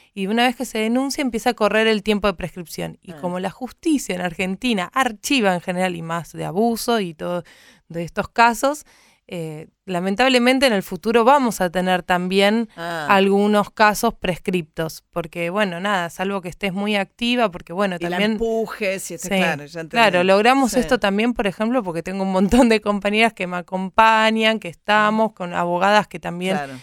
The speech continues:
Speaker 1: hasta lo están haciendo ahora gratuitamente porque no, ni tengo para pagarles,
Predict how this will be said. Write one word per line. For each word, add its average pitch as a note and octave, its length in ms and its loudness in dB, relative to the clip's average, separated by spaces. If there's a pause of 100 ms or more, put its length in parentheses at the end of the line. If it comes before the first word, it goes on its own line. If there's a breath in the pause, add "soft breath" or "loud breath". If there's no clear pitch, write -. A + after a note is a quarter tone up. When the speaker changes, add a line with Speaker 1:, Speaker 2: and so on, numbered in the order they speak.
(100)
Speaker 1:
hasta F3 300 -4
lo F3 100 -4
están G3+ 220 2
haciendo G#3 300 2
ahora G3+ 240 4
gratuitamente G3 840 0
porque F3+ 240 -14
no, E3+ 140 -6
ni F3 120 -6
tengo F3 280 -6
para E3+ 220 -4
pagarles, G#3+ 720 2